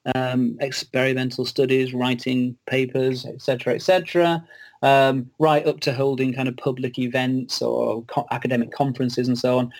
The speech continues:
Three main areas, I suppose, would be the psychology of belief in conspiracy theories, which I think is, um, you know, hugely important given the potentially destructive nature of some of those claims.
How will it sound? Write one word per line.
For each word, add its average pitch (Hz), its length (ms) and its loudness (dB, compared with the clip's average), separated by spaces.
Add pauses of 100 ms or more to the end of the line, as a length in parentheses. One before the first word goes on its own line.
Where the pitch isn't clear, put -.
(200)
Three 233 240 4
main 180 200 4
areas, 151 360 4
I 143 60 2
suppose, 143 480 0
would 135 160 -4
be 135 400 2 (220)
the 135 180 2
psychology 131 560 0
of 123 60 -2
belief 131 320 0
in 123 80 0
conspiracy 135 760 2
theories, 120 720 0 (380)
which 123 160 0
I 120 60 2
think 123 300 0
is, 123 360 0 (340)
um, 120 680 4
you 123 80 -8
know, 107 60 -8
hugely 139 600 4
important 127 760 4
given 131 300 2
the 123 200 0 (200)
potentially - 540 0
destructive 127 1040 0 (340)
nature 123 440 2
of 117 140 0
some 123 220 2
of 120 80 2
those 113 260 0
claims. 120 680 -2